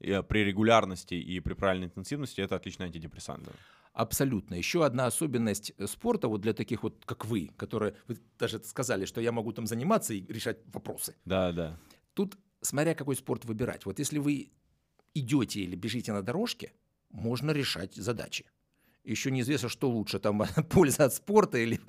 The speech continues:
Speaker 2: возбуждение от того, что вы задачу какую-то решаете, да? Но есть, э, виды спорта, которые нужно, с одной стороны, физическая нагрузка, а с другой стороны, концентрация.
Speaker 1: Теннис. Я вот теннис
Speaker 2: Супер.
Speaker 1: вообще обалденно.
Speaker 2: Да. То есть и, и нагрузка, теннис, э, допустим, я иногда там люблю экстремальное вождение.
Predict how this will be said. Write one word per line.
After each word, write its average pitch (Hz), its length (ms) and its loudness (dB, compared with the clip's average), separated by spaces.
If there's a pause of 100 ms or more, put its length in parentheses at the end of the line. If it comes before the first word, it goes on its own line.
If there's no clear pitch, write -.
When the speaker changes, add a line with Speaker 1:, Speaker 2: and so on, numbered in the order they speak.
(260)
Speaker 2:
возбуждение 123 880 2
от - 60 0
того, 127 140 0
что 131 100 -4
вы 120 80 0
задачу 113 380 2
какую-то 85 340 -4
решаете, 82 500 -6
да? 180 200 -4 (600)
Но 117 120 0
есть, 190 360 -2 (160)
э, 127 120 -2
виды 151 300 -2
спорта, 226 420 -2
которые 151 380 0
нужно, 143 280 -2
с 139 80 -2
одной 143 220 0
стороны, 127 280 -2
физическая 131 440 -4
нагрузка, 165 360 -4
а 92 40 -2
с - 20 -12
другой 120 160 -2
стороны, 123 240 -4
концентрация. - 640 -6 (320)
Speaker 1:
Теннис. 87 480 0
Я 87 140 0
вот 80 120 -8
теннис 87 240 -2
Speaker 2:
Супер. 143 520 2
Speaker 1:
вообще 92 240 2
обалденно. 92 380 4
Speaker 2:
Да. 87 240 6 (220)
То 147 100 0
есть 151 160 2
и, 165 60 2
и 165 220 0
нагрузка, 175 560 0
теннис, 202 720 0
э, 139 560 0
допустим, 156 420 -2
я 165 140 4
иногда 151 300 2
там 135 220 0
люблю 139 460 0
экстремальное 135 520 2
вождение. 107 640 2